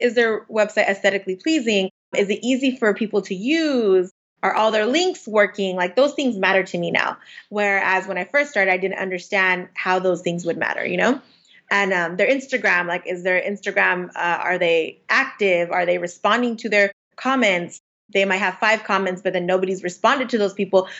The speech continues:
It ma-, it shows, like, do you really care about people or do you just care about your growth?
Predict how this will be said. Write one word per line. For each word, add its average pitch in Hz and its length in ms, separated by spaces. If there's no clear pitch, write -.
It 233 120
ma-, 247 140
it 247 140
shows, 302 420
like, 196 260
do 214 100
you 214 160
really 247 240
care 220 440
about 190 360
people 269 280
or 196 300
do 180 100
you 190 80
just 180 240
care 180 360
about 170 480
your 196 180
growth? 202 340